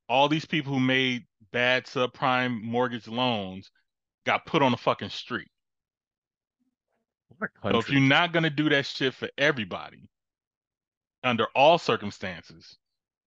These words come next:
Speaker 1: then you shouldn't have been doing it for them. And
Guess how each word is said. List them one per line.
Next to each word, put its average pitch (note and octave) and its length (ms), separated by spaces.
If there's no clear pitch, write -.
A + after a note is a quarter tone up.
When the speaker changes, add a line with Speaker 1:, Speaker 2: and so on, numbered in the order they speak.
Speaker 1:
then B2+ 140
you B2 80
shouldn't C#3 240
have B2 60
been B2 180
doing A#2 200
it G#2+ 80
for G2+ 120
them. F2 220
And A#2 500